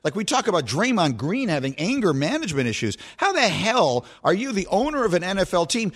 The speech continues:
You have the option of just getting up and walking away at any time you want. You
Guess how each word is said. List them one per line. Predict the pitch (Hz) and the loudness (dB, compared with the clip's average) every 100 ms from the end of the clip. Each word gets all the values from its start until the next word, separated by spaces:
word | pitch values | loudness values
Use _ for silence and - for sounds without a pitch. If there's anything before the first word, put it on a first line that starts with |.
| - | -4
You | 233 403 | 2 4
have | 285 | 2
the | 214 | 0
option | 190 226 - 185 | 0 -2 -2 -2
of | 160 | 0
just | 262 135 | 0 2
getting | 131 285 285 | 4 4 4
up | 269 202 | 2 2
and | 170 170 | 0 -2
walking | 254 330 269 214 | 0 0 2 0
away | 190 240 254 | 0 0 -2
at | 202 - | -4 -4
any | 226 320 381 359 | -2 0 0 -2
time | 240 - 294 339 277 | 0 0 2 2 2
you | 180 | 2
want. | 151 151 262 392 359 - - - _ _ _ _ _ | 2 0 2 2 0 -6 -14 -18 _ _ _ _ _
You | 254 | -4